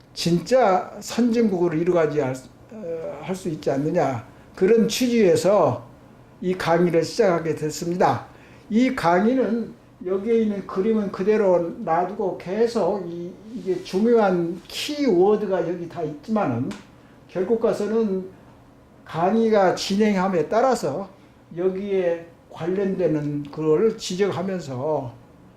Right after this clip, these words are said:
시간을 이제, 에, 절약하기 위해서 이렇게 칠판을 이용하고 있습니다. 그래서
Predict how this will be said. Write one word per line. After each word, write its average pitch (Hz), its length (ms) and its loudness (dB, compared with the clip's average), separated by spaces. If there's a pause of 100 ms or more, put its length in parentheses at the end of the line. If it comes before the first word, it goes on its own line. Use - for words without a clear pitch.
시간을 208 500 2
이제, 147 460 -2
에, 139 520 -16
절약하기 170 640 0
위해서 139 480 -4 (560)
이렇게 143 360 -8
칠판을 165 560 -4
이용하고 135 420 0
있습니다. 139 540 -4 (400)
그래서 156 560 -2